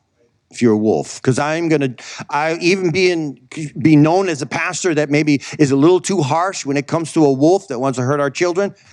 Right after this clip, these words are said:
I'm not gonna bo-, I'm not gonna play that game. Amen? I'm not being mean, not being ugly, just saying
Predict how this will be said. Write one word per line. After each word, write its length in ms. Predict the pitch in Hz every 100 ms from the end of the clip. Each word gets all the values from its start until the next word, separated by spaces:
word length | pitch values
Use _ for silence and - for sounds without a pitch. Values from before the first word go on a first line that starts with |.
| _
I'm 200 | 120 131
not 200 | 127 120
gonna 180 | 127 117
bo-, 320 | 101 113 113 113 104 147
I'm 180 | 131 139
not 160 | 147 135
gonna 140 | 127
play 160 | 127 117
that 160 | 107
game. 300 | 104 92 73 - _ _ _ _ _ 156
Amen? 520 | 202 226 214 233 240 _ _ _ _ _
I'm 160 | 104 139
not 160 | 180 185
being 240 | 214 233
mean, 220 | 214 214
not 160 | 196 196
being 180 | 202 240
ugly, 460 | 233 254 175 170
just 200 | 147 143
saying 220 | 160 139